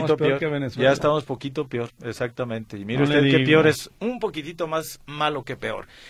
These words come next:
Speaker 2: En fin.
Speaker 1: Yo me voy mejor, licenciado.
Speaker 2: No, licenciado, pues nos vamos a ir,
Speaker 1: No.
Speaker 2: pero todos a corte y luego
Speaker 1: Yo
Speaker 2: vamos a
Speaker 1: espero
Speaker 2: regresar.
Speaker 1: que, mensajitos, porque ya, ya está aquí un titipuchal. Treinta y tres, once, cincuenta y cinco, diecinueve, seis dos,
Speaker 2: Así
Speaker 1: WhatsApp
Speaker 2: es.
Speaker 1: y sobre todo Telegram.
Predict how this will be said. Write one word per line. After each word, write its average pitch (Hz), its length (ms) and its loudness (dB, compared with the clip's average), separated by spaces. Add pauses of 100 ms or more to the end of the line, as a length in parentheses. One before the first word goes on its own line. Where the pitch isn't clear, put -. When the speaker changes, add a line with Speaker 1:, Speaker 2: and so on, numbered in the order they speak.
(160)
Speaker 2:
En 254 180 4
fin. 220 280 2
Speaker 1:
Yo 202 100 10
me 202 100 6
voy 165 180 6
mejor, 110 280 0
licenciado. 240 520 4
Speaker 2:
No, 196 40 4
licenciado, 147 440 0
pues 180 100 -4
nos 160 80 -2
vamos 208 200 6
a 208 40 6
ir, - 60 4
Speaker 1:
No. - 40 2
Speaker 2:
pero 190 160 4
todos 196 220 4
a 185 100 4
corte 185 360 2
y - 20 -4
luego 165 140 4
Speaker 1:
Yo 185 40 10
Speaker 2:
vamos 196 80 8
a - 20 -2
Speaker 1:
espero 220 280 8
Speaker 2:
regresar. 180 340 4
Speaker 1:
que, - 140 -20
mensajitos, 139 680 2
porque 113 260 -4
ya, 151 200 6
ya 165 120 10
está 196 200 6
aquí 202 560 6
un 170 140 4
titipuchal. 156 760 4
Treinta 214 380 6
y 180 40 2
tres, 202 600 4
once, 202 400 4
cincuenta 143 480 0
y 131 80 0
cinco, 190 400 -2
diecinueve, 143 480 0
seis 170 220 0
dos, 196 280 2 (120)
Speaker 2:
Así 117 180 -4
Speaker 1:
WhatsApp 180 420 10
Speaker 2:
es. - 140 -20
Speaker 1:
y 196 240 6
sobre 156 240 4
todo 196 240 4
Telegram. 160 500 6